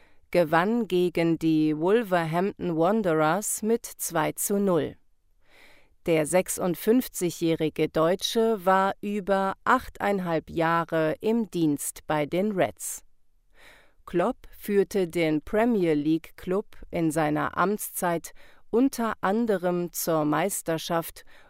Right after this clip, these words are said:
und zum Gewinn des F A Cups sowie zum Triumph in der Champions League. In seiner Abschiedssaison gelang ihm der zweite Erfolg im Ligapokal.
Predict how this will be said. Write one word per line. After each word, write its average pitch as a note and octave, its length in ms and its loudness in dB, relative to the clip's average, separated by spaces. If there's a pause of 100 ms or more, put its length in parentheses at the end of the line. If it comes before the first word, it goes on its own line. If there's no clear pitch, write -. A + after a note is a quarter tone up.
(120)
und A#3+ 520 0
zum A#3+ 340 0
Gewinn G3 640 0
des F3 320 -2
F E3+ 320 -4
A F#3 260 -2
Cups - 640 -6
sowie A3 460 -2
zum F3 400 -4
Triumph E3 720 -2
in E3 240 -2
der G3 240 0
Champions D3+ 640 -2
League. C#3 360 -8 (1000)
In G#3+ 220 4
seiner G#3 480 2
Abschiedssaison F3 1300 -2
gelang D#3 520 0
ihm F#3 360 -2
der C#3+ 300 0
zweite E3+ 760 0
Erfolg E3+ 720 -2
im A3 220 0
Ligapokal. D#3 1120 -4